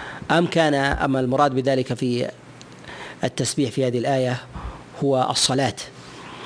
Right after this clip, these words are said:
مراد بذلك الصلاة، أم هو تسبيح خارج الصلاة؟ تسبيح خارج، خارج الصلاة. نقول في التسبيح في هذه، في هذه الآية هو المراد بذلك هو تنزيه الله سبحانه وتعالى، ويحتمل أن المراد بذلك هو التسبيح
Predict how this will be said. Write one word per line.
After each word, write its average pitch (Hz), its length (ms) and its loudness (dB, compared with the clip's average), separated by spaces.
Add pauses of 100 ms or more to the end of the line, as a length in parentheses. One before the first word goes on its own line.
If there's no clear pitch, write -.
(260)
مراد 131 200 2
بذلك 123 360 0
الصلاة، 131 580 0 (480)
أم 180 140 6
هو 175 180 6
تسبيح 151 560 0
خارج 143 400 0
الصلاة؟ 120 400 2 (1600)
تسبيح 131 340 0
خارج، 131 480 0
خارج 143 300 2
الصلاة. 120 380 2 (100)
نقول 156 460 4 (1300)
في 139 440 4
التسبيح 160 480 6
في 143 180 10
هذه، 127 280 8
في 123 200 0
هذه 127 160 2
الآية 139 380 4
هو 170 160 2
المراد 160 280 6
بذلك 135 400 4
هو 131 160 4
تنزيه 143 400 2
الله 127 220 4
سبحانه 131 380 0
وتعالى، 143 380 2
ويحتمل 139 500 4
أن 127 220 2
المراد 135 340 2
بذلك 135 440 2
هو 131 120 2
التسبيح 147 800 0